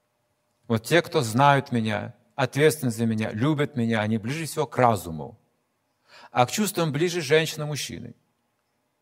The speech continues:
М. Как только вы родители, вы уже разум для ребёнка.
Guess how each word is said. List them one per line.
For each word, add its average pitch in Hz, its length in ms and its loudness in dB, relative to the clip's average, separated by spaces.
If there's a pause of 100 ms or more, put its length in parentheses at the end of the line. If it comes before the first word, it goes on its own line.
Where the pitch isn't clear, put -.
(380)
М. 92 240 -20 (580)
Как 131 180 0
только 160 220 0
вы 151 80 6
родители, 170 380 4
вы 135 120 0
уже 151 280 4
разум 143 400 6
для 120 120 4
ребёнка. 98 580 -2